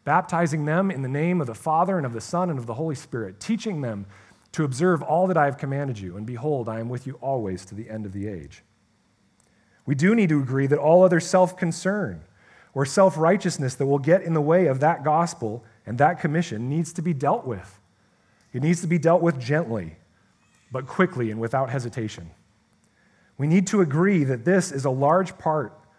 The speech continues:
of our purpose as a covenant community. This is what the author of Hebrews says in Hebrews three twelve through fourteen. "Take care, brothers and sisters, lest there be in any of you an evil, unbelieving heart, leading you to fall away from the living God.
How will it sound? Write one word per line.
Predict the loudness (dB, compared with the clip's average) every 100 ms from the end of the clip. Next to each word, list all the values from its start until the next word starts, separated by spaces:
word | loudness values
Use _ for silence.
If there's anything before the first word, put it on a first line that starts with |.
| -10
of | 2
our | 4 4
purpose | 2 0 0 -4 -8
as | -8 -6
a | -6
covenant | -4 -4 -2 -6 -10
community. | -8 -6 -6 -6 -10 -16 _ _ _ _ _ _ _ _ _ _
This | -2 -2
is | 2
what | 2 4
the | -2 0
author | 2 2 2 -2
of | 0
Hebrews | -2 0 -2 -4
says | -8 -8 -10 -18 _ _ _ _
in | -6
Hebrews | -4 -2 -4
three | -4 -2 -2
twelve | -2 -4 -2
through | -6
fourteen. | -6 -10 -8 -8 -8 -10 -16 _ _ _ _ _ _ -20 -20 _ _
"Take | 0 0
care, | 2 4 4
brothers | 4 0 0 -6
and | -8
sisters, | -8 -8 -12 -2
lest | -2 0
there | -2 0
be | 0 0
in | 0
any | 0 2
of | 2 0
you | -4
an | -6 -2
evil, | 0 0 -2
unbelieving | -2 -2 -2 -2 -4
heart, | -2 -2 -2
leading | -2 0 0 -2
you | -2
to | -6
fall | -6 -2 2
away | 2 0 -2
from | -4
the | -4
living | -4 -4
God. | -4 -4 -4 -10